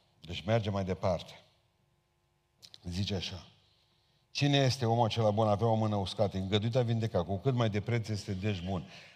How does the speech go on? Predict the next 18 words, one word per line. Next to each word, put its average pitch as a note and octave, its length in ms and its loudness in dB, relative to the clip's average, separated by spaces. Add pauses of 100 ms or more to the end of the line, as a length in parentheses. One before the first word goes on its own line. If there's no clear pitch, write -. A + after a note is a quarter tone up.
Atunci G#3+ 440 8
a A3 80 12
zis, F3+ 280 4
versetul E3+ 400 2
treisprezece, C#3+ 500 4
a G#3 40 8
zis - 100 2
omul G#3 260 10
acela, F#3 420 10 (760)
"Oh, C#3+ 160 4 (760)
întindeți E4 600 10
mâna!" D#4 460 10 (2500)
Nu - 160 12
a F4 120 12
întins-o D4 440 8
niciodată, C4 580 10
era G3+ 120 10
uscată. G#3+ 720 8